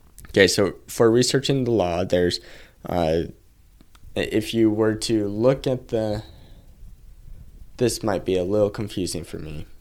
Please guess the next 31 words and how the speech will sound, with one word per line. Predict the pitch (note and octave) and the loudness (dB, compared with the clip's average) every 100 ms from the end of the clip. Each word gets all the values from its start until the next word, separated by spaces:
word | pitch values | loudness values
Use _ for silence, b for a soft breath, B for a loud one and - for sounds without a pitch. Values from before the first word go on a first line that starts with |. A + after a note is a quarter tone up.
| - B B B B B - | -20 B B B B B 0
but | F#2+ F2 - | 2 4 2
I'll | G2 | -4
try | F2+ A#2+ | -2 -2
my | A2 G2 | 0 0
best | F2 D#2+ - | 0 -2 -2
to | |
keep | D#2+ F2 - | -6 -8 -6
it | E2 | -4
as | D2 C#2+ - - - - - - - - - | -4 -6 -6 -6 -10 -14 -20 -20 -20 -20 -10
good | - F2+ D#2+ - - | 0 2 2 -2 -10
and | E2+ E2 D#2 | -10 -10 -10
concise | G2+ F2+ - - - | -8 -6 -6 -6 -6
as | - | -8
possible. | - - - - - - b b b b b b b b b - | -8 -6 -8 -10 -12 -12 b b b b b b b b b -10
But | - A#2+ F#2+ F2 E2 D2+ - _ - - - - - - - - | -8 0 2 4 2 -2 -12 _ -20 -20 -20 -20 -20 -20 -20 -14
the | A2+ A2+ - - | 0 4 4 4
Uber | D#3+ F3 E3 | 4 4 0
button | E3 A#2 - F2 F2+ A2 b b b - | 2 0 0 -4 -4 -6 b b b -6
did | - G#2+ | 0 2
not | G2 | 0
have | G#2 F#2+ | -2 -2
a | F2 | -2
button. | - E2 - C#2 - - - - | -2 -4 -4 -6 -10 -12 -16 -8
It | F#2 | -6
just | G2 G#2 | -2 -2
said | - G#2+ | 0 2
it | G#2+ - | 0 -2
had | - C3 | -2 0
a | |
caption | C#3 G2 - F#2 | 0 -6 -6 -6
saying, | F2+ E2+ E2+ E2 | -6 -6 -6 -8